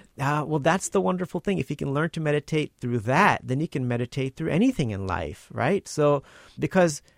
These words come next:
you know, the, the loudest noises aren't from the streets or the people.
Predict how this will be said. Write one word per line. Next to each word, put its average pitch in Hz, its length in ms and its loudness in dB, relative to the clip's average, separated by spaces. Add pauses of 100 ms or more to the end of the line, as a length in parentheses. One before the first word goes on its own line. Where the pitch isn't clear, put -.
(140)
you 156 100 -2
know, 160 160 2
the, 143 160 -2
the 131 480 -4
loudest 151 580 2
noises 135 800 -2 (720)
aren't 156 340 2 (540)
from 139 240 -2
the 123 260 2
streets - 580 -4
or 127 80 -2
the 117 120 -2
people. 110 580 -6